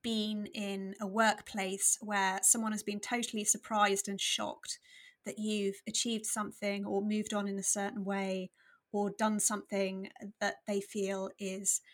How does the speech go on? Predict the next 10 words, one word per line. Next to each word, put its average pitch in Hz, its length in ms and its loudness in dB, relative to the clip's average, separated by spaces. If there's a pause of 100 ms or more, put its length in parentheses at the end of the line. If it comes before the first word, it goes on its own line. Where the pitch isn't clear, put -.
(160)
out 233 280 4
of 214 80 -8
the 214 100 -2
ordinary 202 560 -2
for - 140 -10
that 196 260 2 (320)
milieu, 202 800 0
that 180 180 4
world. 196 600 0
I - 100 -10